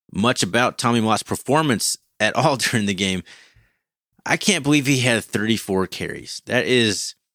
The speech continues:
way more than I'd ever want to see, way more than I, than I would have been expecting. But, uh, he was very effective, hundred fifty-five yards,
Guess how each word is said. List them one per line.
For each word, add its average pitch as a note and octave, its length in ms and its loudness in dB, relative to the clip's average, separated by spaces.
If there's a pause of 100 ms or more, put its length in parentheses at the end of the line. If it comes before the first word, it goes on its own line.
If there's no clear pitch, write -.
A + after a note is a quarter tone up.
(380)
way C3+ 240 2
more D3+ 260 4
than C#3 140 2
I'd C3 160 2
ever B2 160 4
want B2 300 0
to - 80 -6
see, C#3+ 260 0
way G#2+ 280 2
more A2 180 0 (140)
than F#2+ 80 -6
I, - 20 -8 (300)
than G2+ 180 -4
I G2 60 0
would G2 140 0
have F2+ 120 -4
been F#2 140 -2
expecting. A#2+ 720 -2 (840)
But, G#2 220 2
uh, F#2+ 60 0
he A#2+ 100 4
was A#2+ 80 4
very D3+ 160 4
effective, D3 360 0
hundred C3 240 -2
fifty-five B2 400 -2
yards, A#2+ 460 0